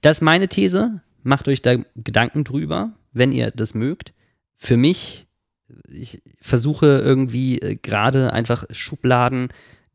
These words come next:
denken generell zu vermeiden. Für mich ist Sexualität Sexualität. Und natürlich ist es sinnvoll, Schubladen zu haben. Es ist sinnvoll,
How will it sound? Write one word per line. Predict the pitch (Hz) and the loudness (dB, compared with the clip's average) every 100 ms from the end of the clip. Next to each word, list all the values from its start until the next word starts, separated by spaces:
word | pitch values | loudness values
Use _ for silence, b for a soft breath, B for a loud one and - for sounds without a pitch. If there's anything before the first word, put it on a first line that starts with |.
| _ - | _ 2
denken | 120 131 123 113 | 2 2 -2 2
generell | 117 117 107 127 131 110 - | 2 2 2 4 4 4 -2
zu | - 123 | -6 -4
vermeiden. | 117 107 95 101 117 190 - _ _ _ _ _ _ | -2 -2 -4 -6 -8 -12 -16 _ _ _ _ _ _
Für | - - | -6 0
mich | 120 185 - | 4 2 2
ist | 120 - | -2 2
Sexualität | 135 - 123 110 - 123 120 | 2 2 0 0 0 -4 0
Sexualität. | 120 113 110 107 - 117 - | 0 2 0 -2 0 -2 -2
Und | |
natürlich | 104 101 156 151 | -6 0 0 0
ist | 117 | -4
es | 107 | -4
sinnvoll, | 107 131 190 160 | 4 4 4 2
Schubladen | 135 147 127 123 117 | 0 -2 0 0 2
zu | 120 110 | -4 -6
haben. | 98 98 98 | -4 -6 -6
Es | 101 | -8
ist | 107 | 0
sinnvoll, | 120 190 - 175 175 | 2 2 2 0 0